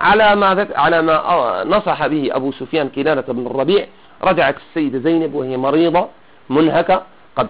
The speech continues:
سقط جنينها، مروعة بما حدث لها، وقد أخذها المرض بسبب تلك السقطة،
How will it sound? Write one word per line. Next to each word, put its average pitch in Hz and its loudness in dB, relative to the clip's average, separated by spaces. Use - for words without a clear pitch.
سقط 147 0
جنينها، 151 2
مروعة 202 6
بما 180 4
حدث 156 0
لها، 147 4
وقد 160 0
أخذها 190 2
المرض 165 4
بسبب 143 -4
تلك 127 -8
السقطة، - -2